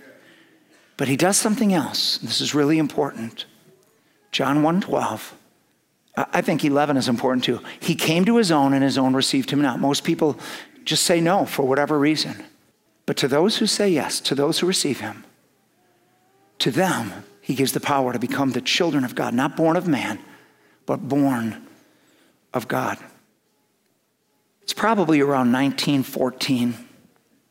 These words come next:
The Model T has just come out, the car for everybody. Everybody can have a car now. The guy comes out and he looks at it and he comes to the car dealer. He sees the chrome. He touches the leather. He sits in it. The steering is beautiful. Kicks the tires. He says,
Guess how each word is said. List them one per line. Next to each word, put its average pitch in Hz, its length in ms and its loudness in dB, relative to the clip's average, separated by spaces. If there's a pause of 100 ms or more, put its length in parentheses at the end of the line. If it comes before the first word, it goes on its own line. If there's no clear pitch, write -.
(680)
The 143 80 0
Model 139 360 2
T 151 260 0
has 131 180 -2
just - 240 -2
come 131 180 2
out, 120 300 -2
the - 80 -6
car 123 360 0
for 123 220 -2
everybody. 117 500 0
Everybody 127 320 2
can 123 140 0
have 117 140 0
a 120 40 -4
car 113 240 -2
now. 101 280 -8 (1040)
The - 80 -8
guy 143 220 2
comes 139 340 0
out 127 260 2
and 110 140 0
he 113 100 -2
looks 131 340 -2
at 120 200 0
it 120 160 0
and 101 200 -4 (520)
he - 80 -20
comes 135 260 0
to 135 80 0
the 123 80 0
car 120 240 0
dealer. 117 300 0
He 110 160 0
sees 135 340 0
the 117 80 -4
chrome. 131 520 2
He 110 80 -2
touches 139 420 0
the - 100 -4
leather. 127 400 2
He 120 140 0
sits 143 400 2
in 135 100 4
it. 131 180 -2
The 135 100 -2
steering 131 500 2
is 127 80 0
beautiful. 131 440 -2 (280)
Kicks - 300 0
the 160 100 -2
tires. 135 360 0
He 135 80 0
says, - 280 0